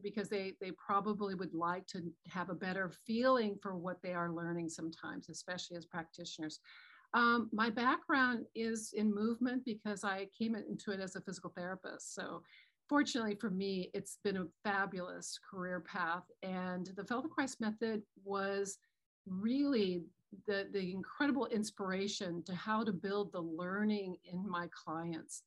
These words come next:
I found, I have found it to be just as even more impressive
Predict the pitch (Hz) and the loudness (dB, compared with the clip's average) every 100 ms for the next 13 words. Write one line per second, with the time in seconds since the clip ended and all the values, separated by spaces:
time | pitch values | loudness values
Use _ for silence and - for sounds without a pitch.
0 | - - - - _ - 208 214 214 208 | -20 -20 -20 -20 _ 4 6 8 8 6
1 | 208 214 - - - _ _ - 233 226 | 4 0 -8 -20 -20 _ _ 2 6 6
2 | 226 220 226 220 - 247 269 285 233 - | 8 8 8 2 4 8 10 8 6 2
3 | 214 208 196 196 196 214 214 - 214 196 | 2 4 4 2 2 0 0 -2 -6 -6
4 | 214 220 202 196 196 208 233 226 - 190 | -6 -4 -2 0 0 2 2 0 -2 -4
5 | - 190 | -4 -8